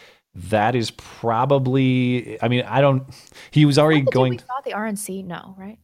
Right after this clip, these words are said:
Speaker 1: No, no, that was Ryan Zinke, who
Speaker 2: Oh.
Speaker 1: was our former congressman, who's now, um, Interior Secretary
Speaker 2: Ah.
Speaker 1: for Trump. Um, but yeah,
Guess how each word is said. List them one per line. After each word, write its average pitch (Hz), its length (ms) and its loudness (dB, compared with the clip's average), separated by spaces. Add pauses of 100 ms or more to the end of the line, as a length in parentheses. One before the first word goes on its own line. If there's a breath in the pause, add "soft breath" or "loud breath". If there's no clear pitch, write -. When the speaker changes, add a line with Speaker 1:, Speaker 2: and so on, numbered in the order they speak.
(120)
Speaker 1:
No, 110 240 2
no, 95 160 2
that 117 160 4
was 113 120 0
Ryan 104 280 2
Zinke, 90 420 -4
who 90 60 -4
Speaker 2:
Oh. 90 40 -4
Speaker 1:
was 85 200 -4
our 85 100 -4
former 90 240 -6
congressman, 107 460 -6
who's 87 160 -8
now, 85 260 -2
um, 78 300 -6
Interior 104 440 -2
Secretary - 720 -12
Speaker 2:
Ah. 185 240 -10
Speaker 1:
for 87 80 -8
Trump. 151 380 -10 (680 soft breath)
Um, 85 500 -4 (260)
but 110 200 0
yeah, 180 320 -4